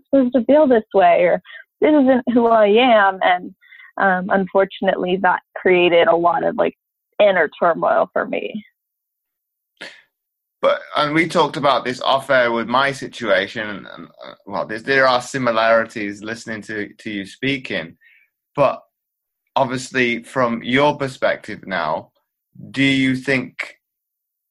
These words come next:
Speaker 2: because you have that relationship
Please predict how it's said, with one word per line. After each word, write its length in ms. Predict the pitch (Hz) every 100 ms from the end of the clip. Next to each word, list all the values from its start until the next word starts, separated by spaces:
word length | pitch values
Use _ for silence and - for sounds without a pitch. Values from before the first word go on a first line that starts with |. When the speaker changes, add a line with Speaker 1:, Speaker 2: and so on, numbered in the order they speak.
| -
Speaker 2:
because 520 | 123 123 - 147 135
you 140 | 135
have 260 | 139 131 123
that 200 | 123 73
relationship 920 | 120 120 123 120 123 117 123 117 -